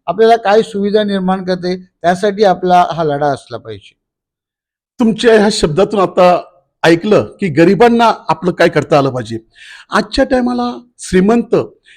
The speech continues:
Speaker 2: हे भरपूर मोठ्या प्रमाणात आपल्या प्रत्येक कार्यक्रमामध्ये अन्न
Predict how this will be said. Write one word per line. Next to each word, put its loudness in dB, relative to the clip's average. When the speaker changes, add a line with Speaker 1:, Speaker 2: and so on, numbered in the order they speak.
Speaker 2:
हे -2
भरपूर -2
मोठ्या -2
प्रमाणात -2
आपल्या 0
प्रत्येक -6
कार्यक्रमामध्ये 0
अन्न 0